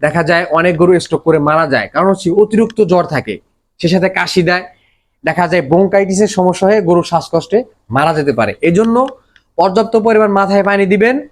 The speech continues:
সাথে সাথে প্যারাসিটামল জাতীয় ওষুধ খাওয়াবেন। তারপরে পাশাপাশি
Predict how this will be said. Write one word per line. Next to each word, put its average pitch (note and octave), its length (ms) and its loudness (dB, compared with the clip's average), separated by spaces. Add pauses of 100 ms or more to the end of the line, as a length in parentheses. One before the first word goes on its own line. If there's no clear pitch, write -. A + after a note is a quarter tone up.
(220)
সাথে G3 300 -4
সাথে A3 260 -2 (380)
প্যারাসিটামল G#3 520 0
জাতীয় G#3 260 2
ওষুধ F#3 240 0
খাওয়াবেন। D3+ 400 -2 (1400)
তারপরে F#3+ 400 2
পাশাপাশি G3+ 600 0